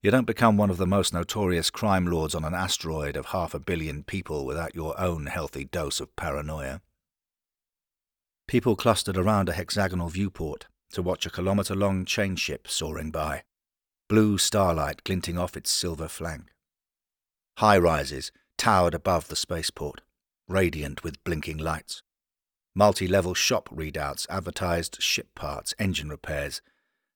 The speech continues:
nav system charts, spacesuits, cheap flights and cheaper booze in English, Chinese, Russian, Spanish,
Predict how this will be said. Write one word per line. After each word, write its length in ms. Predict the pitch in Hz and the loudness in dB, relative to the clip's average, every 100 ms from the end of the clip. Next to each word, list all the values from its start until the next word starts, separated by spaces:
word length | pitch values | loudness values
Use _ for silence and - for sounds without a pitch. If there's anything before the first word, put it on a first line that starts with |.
| - | -2
nav 320 | 92 104 82 | 4 4 4
system 500 | - 80 - - 76 | 0 0 -2 -4 -8
charts, 540 | - 80 73 - - - | -4 -4 -4 -6 -6 -6
spacesuits, 720 | - - 104 - - 73 - | -6 4 4 4 -2 -4 -6
cheap 280 | - 117 - | -2 -4 -4
flights 420 | - 98 87 - | -4 -2 0 -4
and 180 | 76 71 | -6 -8
cheaper 380 | - 110 92 85 | -2 -2 0 -4
booze 340 | - 85 76 | 0 -2 -2
in 120 | 78 | -6
English, 420 | - 101 95 95 - | -4 -2 -2 -2 -2
Chinese, 560 | 107 90 87 85 78 | 0 0 0 -2 -4
Russian, 340 | 82 - 82 82 | -4 -2 -4 -2
Spanish, 540 | - - 87 82 - | -4 -2 -2 -2 -4